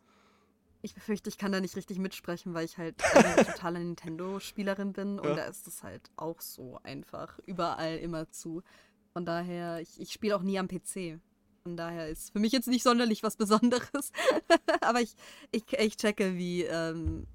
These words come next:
Speaker 1: wenn du nur gewohnt bist, normalerweise
Speaker 2: Ja.
Speaker 1: am P C zu spielen und eben auch, äh, mit Discord verlinkt und so.
Speaker 2: Du hast,
Speaker 1: Dass sich
Speaker 2: du hast
Speaker 1: das, äh, so
Speaker 2: unfassbar
Speaker 1: skurril
Speaker 2: viel
Speaker 1: anfühlt für
Speaker 2: weniger
Speaker 1: dich.
Speaker 2: Druck, auch weil du einfach, ich hab das Gefühl, ich werde durch so ein Spiel null verglichen. So in, in so vielen anderen Spielen,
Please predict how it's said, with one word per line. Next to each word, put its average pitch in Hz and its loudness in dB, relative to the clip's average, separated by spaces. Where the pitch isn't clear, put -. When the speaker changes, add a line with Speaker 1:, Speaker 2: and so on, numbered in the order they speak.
Speaker 1:
wenn 185 -2
du 185 0
nur 190 2
gewohnt 180 -2
bist, 175 -6
normalerweise 165 2
Speaker 2:
Ja. 156 0
Speaker 1:
am 170 -4
P 170 -8
C 175 -4
zu - -12
spielen 160 -6
und 160 -6
eben 151 -4
auch, 147 -8
äh, 147 -10
mit 185 -4
Discord 170 -6
verlinkt 156 -8
und 156 -12
so. 151 -8
Speaker 2:
Du 175 0
hast, 214 2
Speaker 1:
Dass 170 -4
sich 170 -10
Speaker 2:
du 196 4
hast 160 2
Speaker 1:
das, - -6
äh, 160 0
so 262 4
Speaker 2:
unfassbar 240 6
Speaker 1:
skurril - 2
Speaker 2:
viel 254 2
Speaker 1:
anfühlt 226 2
für - -2
Speaker 2:
weniger 240 4
Speaker 1:
dich. - -2
Speaker 2:
Druck, - 2
auch 180 6
weil 185 10
du 196 6
einfach, 180 4
ich - -12
hab 311 -4
das 285 -4
Gefühl, 226 -4
ich 196 -8
werde 196 6
durch 190 -6
so 196 2
ein 233 0
Spiel 220 4
null 190 6
verglichen. 202 0
So 196 6
in, 185 6
in 190 -2
so 262 6
vielen 330 4
anderen 285 4
Spielen, 196 4